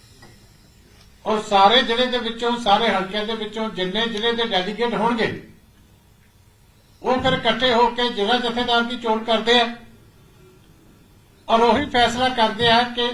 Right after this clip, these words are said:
ਸਾਡੇ ਵਿੱਚੋਂ ਸਟੇਟ ਦੇ ਡੈਲੀਗੇਟ ਕਿਹੜੇ-ਕਿਹੜੇ ਜਾਣਗੇ। ਜਿਹੜੇ ਸਟੇਟ ਦੇ ਡੈਲੀਗੇਟ ਆ,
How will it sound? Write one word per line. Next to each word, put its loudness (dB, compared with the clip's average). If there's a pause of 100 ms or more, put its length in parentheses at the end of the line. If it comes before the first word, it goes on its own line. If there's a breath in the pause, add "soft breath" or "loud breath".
(160)
ਸਾਡੇ 0
ਵਿੱਚੋਂ -4
ਸਟੇਟ 0
ਦੇ 0
ਡੈਲੀਗੇਟ -2
ਕਿਹੜੇ-ਕਿਹੜੇ -6
ਜਾਣਗੇ। 0 (2250)
ਜਿਹੜੇ 2
ਸਟੇਟ -4
ਦੇ -2
ਡੈਲੀਗੇਟ -2
ਆ, 4